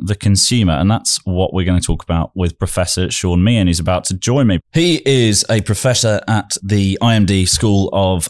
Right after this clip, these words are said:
Management, uh, and one of the world's most renowned, I think it's fair to say, authors on management and customer centricity. Professor Meehan, thanks for joining us.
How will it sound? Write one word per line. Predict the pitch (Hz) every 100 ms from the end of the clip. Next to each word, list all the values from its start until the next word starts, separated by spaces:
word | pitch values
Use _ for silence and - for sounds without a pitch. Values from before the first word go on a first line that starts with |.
| -
Management, | 117 123 127 120 117 127 147 - - - _
uh, | - 95 92
and | 101
one | 101
of |
the | 95
world's | 92 92 85 - - _
most | 98 104 -
renowned, | 101 135 170
I |
think | 131 85
it's | 85 -
fair | 82
to | 80
say, | - 90 87
authors | - 82 - 76 - -
on | 82 76 73 -
management | 87 85 85 - 80 78 73 -
and | 82 78 71
customer | - - 98 - 80
centricity. | 76 - 90 - - 92 - - 98 117 _ -
Professor | - 165 156
Meehan, | 156 131
thanks | 113 147
for | 131
joining | 147 131
us. | 80 - -